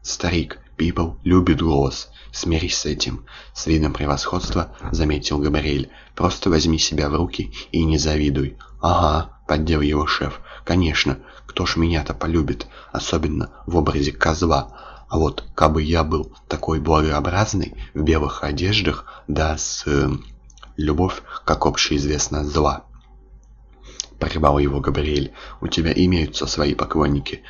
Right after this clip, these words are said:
причём их дофига. Чего жалуешься, как бедный родственник? Было, было, кому сломать её почту».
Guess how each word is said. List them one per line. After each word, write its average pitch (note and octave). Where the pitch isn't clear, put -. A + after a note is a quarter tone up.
причём -
их -
дофига. D2+
Чего E2+
жалуешься, D2
как E2
бедный D2
родственник? C#2+
Было, E2+
было, D#2+
кому D#2
сломать C#2+
её D2+
почту». -